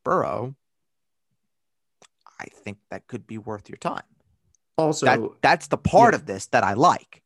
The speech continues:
Speaker 1: is you're getting younger with your quarterback. You're trading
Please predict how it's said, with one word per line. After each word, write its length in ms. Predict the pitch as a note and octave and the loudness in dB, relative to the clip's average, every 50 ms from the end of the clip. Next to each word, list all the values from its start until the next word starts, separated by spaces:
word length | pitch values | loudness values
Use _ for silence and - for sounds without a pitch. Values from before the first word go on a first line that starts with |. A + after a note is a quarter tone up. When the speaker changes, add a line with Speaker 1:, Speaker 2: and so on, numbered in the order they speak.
| _ | _
Speaker 1:
is 340 | - C#3+ C3 B2 G#2+ - - _ _ _ _ _ _ _ | 2 4 4 4 2 -2 -8 _ _ _ _ _ _ _
you're 140 | - C#3+ D3 | -2 -2 -2
getting 580 | A#2+ - - E3+ A3+ A3 F3+ C3 A#2 A2 G2+ G#2+ | 0 2 2 4 4 4 2 0 -4 -8 -10 -8
younger 540 | A#2 B2 D3+ G3+ A3 D#3+ - E2 C2 - - _ _ _ _ _ _ _ _ _ _ _ _ _ _ _ _ _ _ - | 0 2 2 4 2 0 -4 -8 -10 -12 -14 _ _ _ _ _ _ _ _ _ _ _ _ _ _ _ _ _ _ -12
with 440 | A#2+ A#2+ C3+ B2+ A#2+ A#2 - _ - | 0 2 4 4 4 2 -4 _ -6
your 200 | A#2 A#2+ A#2 - | -2 -2 -2 -2
quarterback. 640 | - - G3 A3+ G#3 D3+ G2 F#2+ F2+ F2 - - | 0 2 2 4 4 4 2 0 -4 -6 -4 -4
You're 80 | B2+ A#2+ | -4 -4
trading 540 | - - - F3+ F#3+ F#3 E3+ C#3+ C3 - | -2 -2 0 2 2 2 2 0 -2 -4